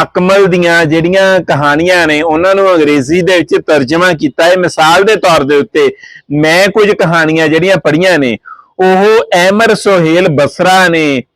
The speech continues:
ਅੰਗਰੇਜ਼ੀ ਭਾਸ਼ਾ ਵਿੱਚ ਉਹਨਾਂ ਦਾ ਲੱਥਾ ਕੀਤਾ ਹੈ, ਅਨੁਵਾਦ ਕੀਤਾ ਹੈ ਤੇ ਉਹ ਉਪਲਬਧ ਨੇ। ਖੈਰ, ਪੱਚੀ ਅਕਤੂਬਰ ਉੱਨੀ ਸੌ ਇਕਹੱਤਰ ਨੂੰ ਸਿਆਲਕੋਟ ਜ਼ਿਲ੍ਹੇ ਦੇ ਕਿਸੇ ਪਿੰਡ ਦੇ ਵਿੱਚ, ਇੱਕ ਨਿੱਕੇ ਜਿਹੇ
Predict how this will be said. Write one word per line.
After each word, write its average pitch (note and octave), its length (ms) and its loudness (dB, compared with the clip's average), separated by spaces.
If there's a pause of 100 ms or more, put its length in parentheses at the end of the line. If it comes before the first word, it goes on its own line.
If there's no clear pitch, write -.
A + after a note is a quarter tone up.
(160)
ਅੰਗਰੇਜ਼ੀ E3 560 0
ਭਾਸ਼ਾ G3 380 0
ਵਿੱਚ D#3+ 280 -2
ਉਹਨਾਂ F#3 400 2
ਦਾ F#3 220 2
ਲੱਥਾ E3 360 0
ਕੀਤਾ D3+ 280 -4
ਹੈ, E3+ 140 2
ਅਨੁਵਾਦ D3 340 0
ਕੀਤਾ C#3+ 280 -4
ਹੈ F#3+ 60 2
ਤੇ G#3+ 160 -2
ਉਹ F3 280 2
ਉਪਲਬਧ A#2+ 440 -2
ਨੇ। A2 180 -4 (220)
ਖੈਰ, - 320 0 (960)
ਪੱਚੀ B3 420 0
ਅਕਤੂਬਰ G3 560 2
ਉੱਨੀ F#3+ 320 0
ਸੌ G3+ 160 -2
ਇਕਹੱਤਰ F#3+ 500 -2
ਨੂੰ G3 260 0
ਸਿਆਲਕੋਟ D#3+ 760 0
ਜ਼ਿਲ੍ਹੇ E3 380 0
ਦੇ G3 180 0
ਕਿਸੇ A3 440 -2 (120)
ਪਿੰਡ E3+ 220 0
ਦੇ D3 160 2
ਵਿੱਚ, C#3+ 220 -2
ਇੱਕ E3+ 180 -2
ਨਿੱਕੇ F3+ 360 -2
ਜਿਹੇ A3+ 160 2